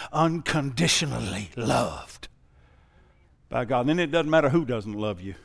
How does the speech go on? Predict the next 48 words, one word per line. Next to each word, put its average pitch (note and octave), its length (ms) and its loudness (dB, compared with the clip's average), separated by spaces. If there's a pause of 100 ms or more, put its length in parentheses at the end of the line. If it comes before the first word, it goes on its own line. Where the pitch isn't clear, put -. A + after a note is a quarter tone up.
(1800)
In C3 80 -2
fact, E3 240 6
they F3+ 100 8
can D#3+ 100 4
even C#3 200 4
hate F3+ 280 6
you, G#2 140 -6 (380)
and C3+ 100 0
you C#3 80 2
can A2+ 120 -6
still D3+ 220 0
be C#3+ 160 2
loved A2+ 480 0 (880)
and A#2 180 -2
know C3+ 180 4
you're D3 180 4
loved. A#2 440 2 (280)
And A2+ 160 -4
when C#3 100 -2
you D#3+ 140 2
know E3+ 240 8
you're F3+ 180 8
loved F#3 400 10 (160)
and A#2+ 160 0
they E3 140 8
hate F3+ 240 6
you, F3+ 340 6 (220)
you D3 140 4
don't E3+ 260 6
hate F#3 200 4
them F3+ 200 2
back. C#3+ 400 2 (760)
When D#3+ 140 4
you D#3+ 140 4
know D#3 220 8
you're D3 180 6
loved, B2 320 4
when C3+ 120 0
you've F3 220 6
experienced F3+ 600 6
God's E3 340 8
love E3 320 10
and C#3+ 100 2
possessed C#3+ 480 4
God's D#3+ 380 8
love D#3+ 240 8
for D3+ 80 -2
you, E3 360 4